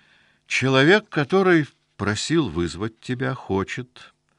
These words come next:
чтобы ты нашёл одного парня. Сделать это нужно срочно.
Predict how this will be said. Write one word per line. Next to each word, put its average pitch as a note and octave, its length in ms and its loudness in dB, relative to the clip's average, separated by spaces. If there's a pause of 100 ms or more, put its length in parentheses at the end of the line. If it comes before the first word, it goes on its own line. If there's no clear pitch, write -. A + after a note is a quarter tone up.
(360)
чтобы F2 360 -4
ты G2+ 140 -4
нашёл F#2+ 380 -4
одного D#2+ 360 -6
парня. C2+ 520 -8 (960)
Сделать G2+ 600 2
это E2 200 -4
нужно C#2+ 340 -6
срочно. D2 800 -4